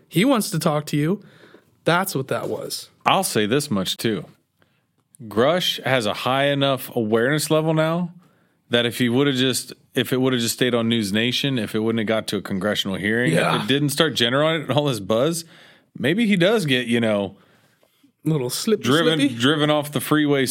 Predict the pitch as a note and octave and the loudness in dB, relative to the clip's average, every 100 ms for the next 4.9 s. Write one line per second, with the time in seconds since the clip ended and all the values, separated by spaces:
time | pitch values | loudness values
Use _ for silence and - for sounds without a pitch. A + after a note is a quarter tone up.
0 | D#3 C3+ C3 C3 B2 A#2+ G#2+ - - - | 2 2 2 2 2 0 -2 -6 -10 -2
1 | G3+ G#3 - G#3 A#3 G3 A#3 A#3+ A#3+ A#3+ | 0 0 0 0 0 0 0 0 0 2
2 | D3 D3+ D3 C#3 C3+ C#3+ C3 C3 A#2+ B2 | 2 2 2 2 2 2 2 0 2 2
3 | A#2+ B2 B2+ C3 B2 - - B2+ A2+ B2 | 2 2 2 2 0 -2 0 2 2 0
4 | A2+ A2 A2 D#3+ G3 F#3 A2 F#2+ | 0 0 0 2 2 2 0 -2